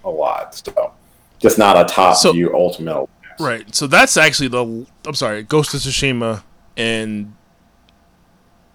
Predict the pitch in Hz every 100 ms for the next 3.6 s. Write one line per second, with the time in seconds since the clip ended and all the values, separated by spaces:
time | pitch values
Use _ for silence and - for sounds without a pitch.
0 | _ 135 - 135 120 123 156 151 139 123
1 | 135 127 120 117 110 _ _ _ _ _
2 | _ 127 123 117 113 110 - 143 127 -
3 | 120 113 120 - 117